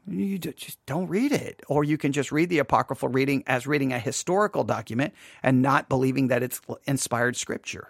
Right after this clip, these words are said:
I mean, it's not gonna, like, you know, it's gonna infect you or something <laughs> like that. It's a historical document,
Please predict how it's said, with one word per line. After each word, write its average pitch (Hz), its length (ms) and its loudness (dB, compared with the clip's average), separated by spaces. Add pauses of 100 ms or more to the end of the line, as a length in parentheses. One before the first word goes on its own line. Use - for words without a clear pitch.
(160)
I 175 60 -18
mean, - 160 -10
it's - 160 -10
not 139 200 -2 (340)
gonna, 117 220 0
like, 104 240 -8
you 123 40 -8
know, 101 200 -10 (260)
it's - 120 -20
gonna 135 240 4
infect 110 640 -2
you 110 140 -2
or 98 120 -8
something 104 580 -6
<laughs> - 40 -4
like 135 140 -2
that. 175 260 0
It's 160 120 -2
a 156 60 2
historical 170 560 2
document, 160 400 -2